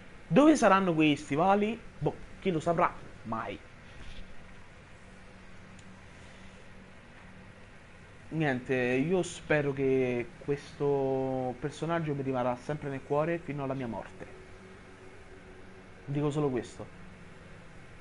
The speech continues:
I bambini che nasceranno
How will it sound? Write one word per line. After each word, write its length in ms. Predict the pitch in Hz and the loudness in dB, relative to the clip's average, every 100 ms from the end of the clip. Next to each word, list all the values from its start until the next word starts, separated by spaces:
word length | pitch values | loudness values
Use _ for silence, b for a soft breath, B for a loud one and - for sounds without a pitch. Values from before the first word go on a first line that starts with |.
| - - - - - - | -18 -18 -18 -18 -18 0
I 120 | 196 | 6
bambini 720 | 175 202 196 247 240 226 190 - - - | 8 8 10 10 8 6 2 -4 -12 -12
che 140 | - 170 | 4 6
nasceranno 960 | 175 - 185 175 170 165 160 151 - | 6 4 4 6 6 6 6 4 2